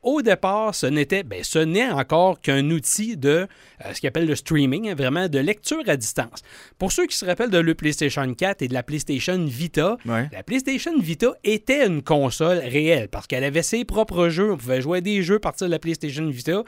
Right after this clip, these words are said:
Speaker 1: mais tu pouvais jouer à tes jeux de PlayStation quatre aussi en lecture à distance. Là, ce qu'on a fait du côté de la PlayStation Portal,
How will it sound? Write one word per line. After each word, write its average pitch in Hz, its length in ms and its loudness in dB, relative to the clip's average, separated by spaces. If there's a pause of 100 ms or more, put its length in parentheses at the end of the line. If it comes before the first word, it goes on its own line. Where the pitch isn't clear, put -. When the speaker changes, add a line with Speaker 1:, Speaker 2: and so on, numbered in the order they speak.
(340)
Speaker 1:
mais 240 160 0
tu - 140 -4
pouvais 185 240 2
jouer 233 140 0
à - 40 0
tes 175 180 0
jeux 185 120 0
de 208 60 -6
PlayStation 156 580 -4
quatre 202 260 0
aussi 170 420 -2 (240)
en 226 140 0
lecture 214 480 0
à 139 80 4
distance. - 480 -6 (320)
Là, 269 140 2
ce - 80 -4
qu'on 208 180 0
a 180 80 2
fait 254 180 2
du 175 120 -10
côté 170 320 -2
de - 40 -4
la 120 60 0
PlayStation 147 540 -4
Portal, 151 500 0